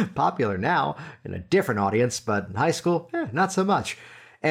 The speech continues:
and it's where some of them really got the game of it. And I mean, I got the call from one of those schools early on, "Hey, uh, we have a problem.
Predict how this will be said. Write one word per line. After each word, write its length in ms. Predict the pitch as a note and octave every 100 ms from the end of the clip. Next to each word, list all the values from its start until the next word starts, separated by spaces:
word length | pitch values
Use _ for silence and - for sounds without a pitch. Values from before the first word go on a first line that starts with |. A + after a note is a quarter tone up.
| D#3+
and 140 | D#3
it's 160 | D3 -
where 540 | D3+ D3 D3 C#3+ C3+
some 500 | - - - D3+ E3+
of 80 | G3
them 340 | D#3 E3+ G3+ - _ _ -
really 720 | - G#2 B2 D3+ D#3 D3 C#3+
got 560 | G2 F2 - C3 C#3+ -
the 80 |
game 320 | A2 C3+ D#3+ D#3
of 180 | A2+
it. 200 | A#2+ A#2+ -
And 240 | A2 G#2+
I 80 | G#2+
mean, 400 | A2 A2+ A2+ A2 - _ _ -
I 100 | G2
got 180 | B2
the 60 | -
call 240 | G#2 B2
from 180 | C3+ A#2
one 100 | A2+
of 80 | A#2
those 160 | A2+ G#2+
schools 340 | - B2+ C3+
early 300 | A#2 A#2 G#2+
on, 360 | A#2+ C3+ C3 C3 - -
"Hey, 520 | - D#3+ F3+ D3+ G#2 F#2 - _ _ -
uh, 220 | B2+ B2 A2+
we 100 | D#3+
have 240 | F3+ F3
a 60 | D3
problem. 680 | - B2+ C#3 C3 G#2+ G#2